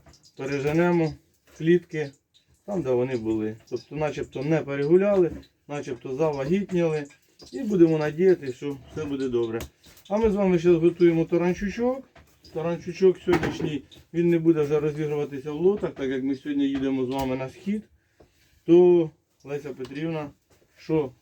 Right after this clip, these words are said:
получиться з сковороди, запхає в баночки і комусь із хлопців попаде шелудьківський таранчук із нашої засмальцьованої сковороди. Ну, а на даний момент ще бігенько нарізаємо заготовочку. Калюнчик там розбирає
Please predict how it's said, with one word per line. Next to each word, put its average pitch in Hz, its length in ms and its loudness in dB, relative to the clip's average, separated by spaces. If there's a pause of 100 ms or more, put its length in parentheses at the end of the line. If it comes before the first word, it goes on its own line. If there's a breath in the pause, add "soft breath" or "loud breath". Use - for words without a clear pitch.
(160)
получиться 147 540 -8
з - 40 -16
сковороди, 151 640 2 (440)
запхає 135 460 -6
в 131 100 -4
баночки 147 520 -2
і 165 200 2 (360)
комусь 147 280 -4
із 123 120 -4
хлопців 143 500 -6 (460)
попаде 135 800 0 (340)
шелудьківський 127 640 -4
таранчук 123 600 0
із 113 200 -4
нашої 139 320 -6
засмальцьованої 120 800 -6 (300 soft breath)
сковороди. 147 640 0
Ну, 214 80 -4
а 180 80 2
на 165 140 2
даний 165 220 4
момент 160 340 0
ще 156 100 -2
бігенько 139 420 -4
нарізаємо 139 640 -4
заготовочку. 175 800 0 (460 loud breath)
Калюнчик 160 440 2
там 135 260 -8
розбирає 139 800 -2